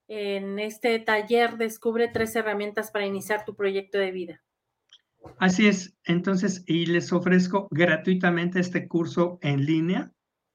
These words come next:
Speaker 2: para quienes estén aquí viéndonos, eh, tra-, en esta transmisión.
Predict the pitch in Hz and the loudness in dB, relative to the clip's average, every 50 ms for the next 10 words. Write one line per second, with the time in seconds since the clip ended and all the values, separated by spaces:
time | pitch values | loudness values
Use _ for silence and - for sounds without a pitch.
0 | _ _ _ _ _ - - 165 170 175 175 180 185 180 - _ _ _ - 160 | _ _ _ _ _ -2 0 2 2 4 2 2 0 -2 -6 _ _ _ -4 -4
1 | 147 143 147 147 143 135 131 156 147 - - - - 151 151 151 160 170 180 - | -2 -2 0 -2 -4 -4 -4 -6 -6 -8 -6 -4 -2 -2 -2 -2 -2 -4 -6 -6
2 | - 135 135 131 - 156 147 147 139 151 156 156 156 151 151 139 139 127 131 - | -4 -4 -4 -4 -2 -2 -2 -2 0 0 0 2 0 0 0 -2 -2 -2 -4 -4
3 | - - - - - - 190 139 131 131 127 - 151 147 175 - 147 139 139 131 | -6 -12 -18 -18 -14 -8 -2 0 0 2 2 2 0 -2 -2 0 0 0 0 -2
4 | - 160 151 - 156 139 131 139 139 131 131 190 214 285 294 - | -4 -8 -8 -8 -8 -8 -6 -4 -4 0 2 2 2 2 0 -6